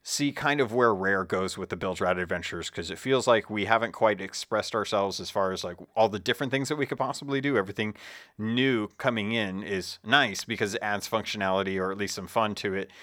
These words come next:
but I think that there's definitely an opportunity for them to, uh, kinda re-,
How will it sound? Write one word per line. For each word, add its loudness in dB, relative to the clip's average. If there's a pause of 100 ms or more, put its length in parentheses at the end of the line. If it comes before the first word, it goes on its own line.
(260)
but 2
I 4
think -4
that -6
there's -2
definitely 0
an -2
opportunity -2
for -4
them -2
to, -6 (400)
uh, 0
kinda -4
re-, -8